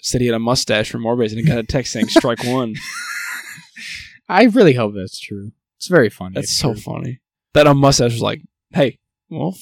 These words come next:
Speaker 1: we'll take a
Speaker 2: That's
Speaker 1: look."
Speaker 2: another thing is, like, if anything, giving her cosmic-y kind of powers maybe powers her up a little, scales her up for the Young Avengers.
Speaker 1: Oh, yeah. I think,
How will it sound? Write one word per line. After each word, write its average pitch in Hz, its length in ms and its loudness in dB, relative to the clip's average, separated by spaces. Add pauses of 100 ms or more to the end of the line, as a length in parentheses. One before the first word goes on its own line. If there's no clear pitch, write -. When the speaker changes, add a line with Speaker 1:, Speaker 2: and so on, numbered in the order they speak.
Speaker 1:
we'll 151 160 -4
take 190 180 -4
a - 40 -6
Speaker 2:
That's - 140 6
Speaker 1:
look." 392 80 4
Speaker 2:
another 277 120 6
thing 185 140 2
is, 139 120 -4
like, 123 220 -4 (840)
if 160 180 -6
anything, 359 380 2
giving 233 260 4
her - 140 -2
cosmic-y 120 880 0 (140)
kind 120 160 -4
of 104 140 -10
powers 110 420 -2
maybe 156 540 -2
powers 151 360 4
her 98 120 -4
up 98 180 -4
a 156 40 -2
little, 87 380 -10
scales 156 300 -2
her 87 120 -6
up 127 160 -8
for 95 120 -14
the 90 140 -10
Young 87 160 -12
Avengers. 92 460 -16
Speaker 1:
Oh, 131 120 -2
yeah. 117 220 -6
I 127 80 -6
think, 151 220 -8